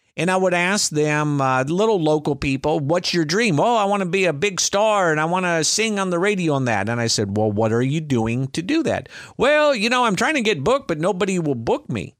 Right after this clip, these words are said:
And I said, Listen, if you really wanna sing, then go sing. Sing on the street corner. Sing <laughs> in the coffee shop. Sing wherever you can and do it for free. Because if you're good at what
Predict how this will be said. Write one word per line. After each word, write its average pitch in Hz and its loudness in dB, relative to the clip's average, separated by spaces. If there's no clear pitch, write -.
And 175 -2
I 208 0
said, 196 0
Listen, 190 0
if 123 -2
you 240 2
really 185 2
wanna 165 0
sing, 170 0
then 151 0
go 220 0
sing. 117 0
Sing 247 0
on 226 0
the 131 2
street 165 -2
corner. 101 -4
Sing 262 0
<laughs> - -4
in 214 0
the 214 -2
coffee 175 -2
shop. 127 -2
Sing 294 0
wherever 226 0
you 190 0
can 170 0
and 127 0
do 262 2
it 226 -4
for 151 0
free. 170 0
Because 160 0
if 139 0
you're 240 2
good 175 0
at 139 2
what 139 0